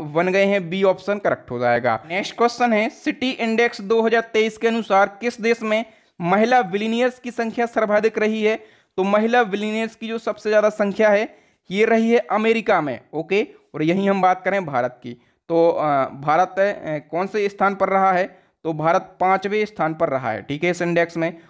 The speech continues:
और भारत में महिला बिलियनियर्स की संख्या कितनी है? तो भारत में महिला बिलियनियर्स की संख्या जो है ये नौ है। याद रखना, महिला बिलियनियर, बिलियनियर्स की संख्या तो नौ है।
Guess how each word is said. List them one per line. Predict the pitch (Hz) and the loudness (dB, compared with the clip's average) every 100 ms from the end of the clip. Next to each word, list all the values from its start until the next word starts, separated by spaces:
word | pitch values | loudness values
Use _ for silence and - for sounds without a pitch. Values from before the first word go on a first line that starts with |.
| _ - | _ -2
और | 151 156 | 2 2
भारत | 151 156 180 | 2 2 2
में | 180 180 190 - _ | 0 -4 -4 -10 _
महिला | 143 160 180 190 | -4 -2 2 0
बिलियनियर्स | 175 180 185 185 | 0 0 0 0
की | 185 | -4
संख्या | 190 190 190 | -6 -4 -2
कितनी | 190 185 190 190 | -4 -4 -4 -4
है? | 180 | -2
तो | 185 170 | -4 -2
भारत | 156 165 165 | 0 0 0
में | 170 180 - _ - | -2 -4 -8 _ -6
महिला | 165 175 185 202 202 | 0 0 2 4 2
बिलियनियर्स | 156 156 170 180 185 | 0 -6 -4 -2 -4
की | 185 | -6
संख्या | 180 170 175 190 | -8 -8 -2 -2
जो | 175 | -2
है | 175 185 | -2 -2
ये | 180 160 | -2 0
नौ | 160 175 | 0 2
है। | 180 196 - _ - | 2 0 -6 _ -2
याद | 151 170 | 2 4
रखना, | 196 202 214 | 2 0 -2
महिला | 190 196 220 | 0 0 2
बिलियनियर, | 220 196 208 208 | 0 -2 -4 -6
बिलियनियर्स | 170 170 190 202 208 | -6 -6 -4 -4 -6
की | - | -10
संख्या | 208 214 208 226 | -6 -4 0 0
तो | 226 | 0
नौ | 220 226 | 2 2
है। | 170 - | 2 -2